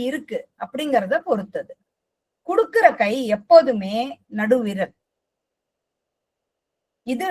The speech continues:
இப்ப நம்ம வளர்பிறையில இருக்கிறதுனால வலது கை வந்து வாங்குற கை, இடது கை கொடுக்கிற கை. ஓகேயா? இந்த இடது கையில நம்ம கொடுக்க போற விரல் எப்பொழுதும் கொடுக்கறது வந்து நம்ம நடுவிரலால கொடுக்கிறோம்.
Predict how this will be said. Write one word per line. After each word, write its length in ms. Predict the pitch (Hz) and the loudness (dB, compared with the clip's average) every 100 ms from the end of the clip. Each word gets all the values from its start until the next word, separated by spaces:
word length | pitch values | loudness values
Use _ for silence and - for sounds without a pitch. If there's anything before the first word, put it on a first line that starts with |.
| 311 | -4
இப்ப 320 | 247 - 330 | -6 6 6
நம்ம 200 | 277 247 226 | 8 2 2
வளர்பிறையில 680 | 220 285 294 320 311 262 | 4 2 2 2 2 2
இருக்கிறதுனால 560 | 208 220 185 196 208 240 | -2 -4 -6 -4 0 0
வலது 360 | 196 196 269 311 | 0 -2 -2 2
கை 140 | 277 226 | 2 2
வந்து 260 | 196 202 226 | -2 -4 -2
வாங்குற 360 | 190 208 226 214 | -2 -4 -2 -4
கை, 180 | - 220 480 - _ _ _ - | -2 0 0 -4 _ _ _ -4
இடது 300 | 233 285 269 | 2 2 2
கை 120 | 233 359 | 0 0
கொடுக்கிற 400 | - 294 - 247 190 | -4 -6 0 0 0
கை. 160 | - - _ _ _ _ _ _ _ _ - | -6 -16 _ _ _ _ _ _ _ _ -14
ஓகேயா? 380 | 214 240 220 185 - _ _ _ - | -6 0 2 0 -4 _ _ _ 4
இந்த 100 | 254 240 | 6 8
இடது 340 | 233 330 349 | 8 6 6
கையில 320 | 285 311 220 196 220 226 - | 0 0 0 -2 -2 -4 -6
நம்ம 280 | 220 220 214 | -8 -6 -6
கொடுக்க 340 | - 285 339 349 | -6 -4 4 4
போற 260 | 349 247 226 | 4 2 2
விரல் 300 | 214 220 202 | 0 -4 -4
எப்பொழுதும் 600 | 226 - 359 349 359 349 | -8 2 4 4 2 -6
கொடுக்கறது 480 | 311 349 - 330 269 | -8 -4 2 2 2
வந்து 240 | 220 233 | -6 -4
நம்ம 220 | 311 254 247 | -4 -2 -2
நடுவிரலால 720 | 208 226 339 294 240 208 247 269 | -4 -2 0 0 0 0 -4 -4
கொடுக்கிறோம். 420 | 202 - 170 | -8 -8 -10